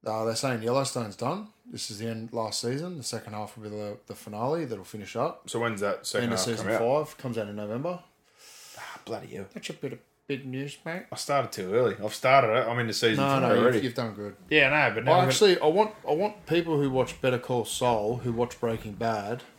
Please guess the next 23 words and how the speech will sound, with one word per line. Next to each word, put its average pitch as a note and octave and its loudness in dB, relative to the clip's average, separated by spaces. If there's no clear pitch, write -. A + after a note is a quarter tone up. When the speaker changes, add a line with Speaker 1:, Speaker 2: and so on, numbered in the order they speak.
Speaker 1:
to A#2+ -6
give A#2 -4
me A#2 0
an A2 -4
opinion A2 -4
on, G#2 -8
is, A#2+ -4
is C3 2
Better C#3+ 4
Call B2+ 0
Saul A2+ 0
just A2 -4
as G2+ -8
good A2+ -6
as G#2+ -6
Speaker 2:
Mate, G#2+ -6
Speaker 1:
Breaking G#2+ -2
Speaker 2:
some D#3+ 4
people B2+ 2
Speaker 1:
Bad? F#2+ 0
Speaker 2:
reckon F#2 -4
it's - -18
better. D3+ 2